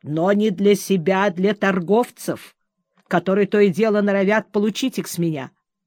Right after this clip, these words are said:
Далее... Наши молодые друзья понемножку становятся меркантильными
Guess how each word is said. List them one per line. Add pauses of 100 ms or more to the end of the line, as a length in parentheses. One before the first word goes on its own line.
(880)
Далее... (640)
Наши
молодые
друзья
понемножку
становятся
меркантильными